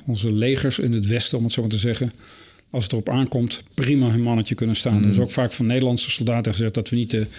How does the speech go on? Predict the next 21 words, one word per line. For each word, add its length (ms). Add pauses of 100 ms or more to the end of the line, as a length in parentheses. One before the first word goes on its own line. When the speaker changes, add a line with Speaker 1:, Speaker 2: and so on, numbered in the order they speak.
(360)
Speaker 1:
de, 160
de 100
spirit 520
zouden 260
hebben 220
om 60
echt 160
te 60
knokken. 380
Nou, 120
we 60
hebben 180
voldoende 360
laten 280
zien 160
dat, 260
dat 180
we 60
dat 160 (300)
absoluut 400
wel 480